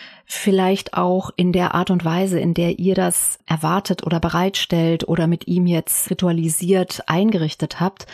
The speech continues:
denn es würde ja voraussetzen, dass Kinder ihre Gefühle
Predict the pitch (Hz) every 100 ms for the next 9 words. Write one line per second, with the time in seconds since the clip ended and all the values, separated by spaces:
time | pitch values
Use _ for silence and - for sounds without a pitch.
0 | - - - - - 185 185 - 202 214
1 | 196 214 175 170 208 208 196 - 190 185
2 | 170 - - 196 196 190 180 180 175 -
3 | 202 190 185